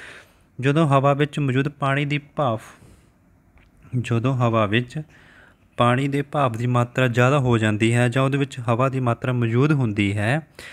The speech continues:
ਤਾਂ ਆਪਾਂ ਉਹਨੂੰ ਕਹਿੰਦੇ ਹਾਂ ਨਮੀ ਕਿਹਾ ਜਾਂਦਾ ਹੈ। When air come in contact with a cool surf-,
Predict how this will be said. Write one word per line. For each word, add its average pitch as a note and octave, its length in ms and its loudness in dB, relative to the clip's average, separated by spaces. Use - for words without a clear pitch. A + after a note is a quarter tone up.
ਤਾਂ C3 160 -2
ਆਪਾਂ C3 240 -4
ਉਹਨੂੰ B2+ 140 -2
ਕਹਿੰਦੇ B2 260 0
ਹਾਂ D#3+ 120 -2
ਨਮੀ C#3 280 2
ਕਿਹਾ C3 340 0
ਜਾਂਦਾ G2+ 360 -6
ਹੈ। G2 180 -6
When D3+ 220 0
air E3 440 0
come C#3+ 300 -2
in C#3+ 100 0
contact C3+ 580 -4
with C#3 180 0
a - 20 2
cool B2 300 0
surf-, - 640 -4